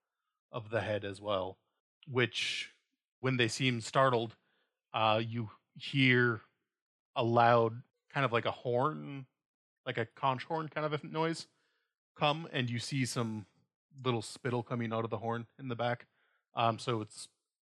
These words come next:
so you think that the noise is probably coming from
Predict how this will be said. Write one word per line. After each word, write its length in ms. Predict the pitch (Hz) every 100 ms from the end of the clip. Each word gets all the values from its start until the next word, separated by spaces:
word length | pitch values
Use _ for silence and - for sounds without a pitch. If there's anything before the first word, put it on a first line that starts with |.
| _ _ _
so 140 | -
you 120 | 131 113
think 220 | 139 -
that 200 | 117 -
the 60 |
noise 280 | 113 117 107
is 80 | 104
probably 420 | 117 104 101 117
coming 280 | 110 110 104
from 480 | - 120 110 107